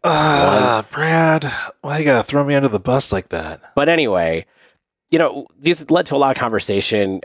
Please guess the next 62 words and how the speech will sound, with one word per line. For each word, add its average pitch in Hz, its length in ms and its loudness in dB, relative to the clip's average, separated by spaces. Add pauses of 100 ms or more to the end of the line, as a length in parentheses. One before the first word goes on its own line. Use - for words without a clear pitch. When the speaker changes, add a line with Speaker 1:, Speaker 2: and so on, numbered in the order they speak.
(120)
Speaker 2:
on 87 240 -2
the 82 120 -6 (200)
Discord 131 340 2
server 113 320 2
and 92 160 -2
on 87 140 -6
Twitter, 131 460 2
and 107 280 -2
we 143 140 -2
thought 170 160 2
it 135 40 0
would 117 120 -4
be 113 80 -2
a 107 40 -2
fun 101 220 0
thing 101 160 -4
for 101 140 -4
us 98 180 -2
to 98 120 -4
do 92 520 -2 (380)
on 117 100 2
a 110 40 4
week 123 240 0
like 104 180 2
this, 98 280 0
where 101 100 0
we 110 100 -2
just 110 160 -6
talk 110 240 0
about 92 240 0
some 123 160 0
of 117 40 4
the - 80 -2
things 107 220 0
that 82 140 -2
we've 151 320 -2
heard 135 420 2
or 104 140 -2
some 117 120 0
of 107 80 2
the 92 40 -2
things 101 160 -4
that 90 80 -10
we've 90 140 -12
thought 98 260 2
about 87 320 0
that 90 100 -2
have 87 140 -6
made 95 140 0
a 87 40 -4
difference 85 420 -4
in 87 160 -6 (120)
our 85 340 0 (340)
Magic 123 360 0
life 104 340 2
or 87 220 -6
in 90 160 -4
our 80 160 -2
life 101 360 0
life, 82 360 -2
or 107 80 -2
maybe, 147 420 0